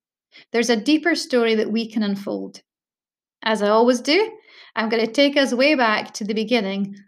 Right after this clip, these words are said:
of that story. Let's go back to the book of Genesis.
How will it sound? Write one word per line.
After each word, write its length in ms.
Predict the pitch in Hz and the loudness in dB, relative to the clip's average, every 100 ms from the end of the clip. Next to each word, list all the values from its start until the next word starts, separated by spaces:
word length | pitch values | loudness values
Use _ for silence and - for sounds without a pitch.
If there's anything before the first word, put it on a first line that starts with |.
| _ | _
of 220 | 208 196 185 | -6 -6 -4
that 300 | 190 185 - | -6 -6 -8
story. 480 | - 180 - 175 - _ _ _ _ _ _ _ _ _ _ _ _ _ _ _ _ _ _ _ _ _ _ _ _ _ _ _ _ _ _ _ - | -12 -10 -10 -12 -16 _ _ _ _ _ _ _ _ _ _ _ _ _ _ _ _ _ _ _ _ _ _ _ _ _ _ _ _ _ _ _ -2
Let's 240 | 320 339 | 0 0
go 160 | 349 320 | -4 -4
back 280 | 247 226 - | -2 -2 -4
to 80 | |
the 80 | 220 | -8
book 200 | 214 233 | -8 -8
of 140 | 220 196 | -10 -8
Genesis. 800 | 214 196 196 - 175 - - | -8 -8 -10 -14 -16 -20 -20